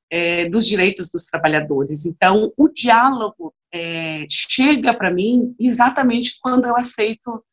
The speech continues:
é, me tornar diretora do Sindicato dos, dos Metalúrgicos de Osasco e região, que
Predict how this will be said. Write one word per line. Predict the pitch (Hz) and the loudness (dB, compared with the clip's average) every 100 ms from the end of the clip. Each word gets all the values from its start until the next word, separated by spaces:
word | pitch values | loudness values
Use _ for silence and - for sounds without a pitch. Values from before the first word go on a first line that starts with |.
| _ _ _ | _ _ _
é, | 196 202 196 190 190 185 | -2 2 2 0 0 0
me | 196 226 | 0 0
tornar | 226 233 220 202 196 208 214 - _ - | 2 2 2 4 6 6 2 -4 _ -8
diretora | 226 214 226 190 196 | -2 0 0 0 0
do | 202 | -2
Sindicato | - 208 - - 196 185 196 | -4 -4 -4 0 0 0 -4
dos, | 196 190 - - - | -12 -12 -12 -10 -6
dos | 190 - - | -4 -4 -6
Metalúrgicos | 180 196 185 175 - 190 | 0 0 2 -4 -4 -2
de | 202 | -2
Osasco | 202 180 - - | 2 0 0 -8
e | |
região, | 190 180 180 | -6 -4 -4
que | - | -6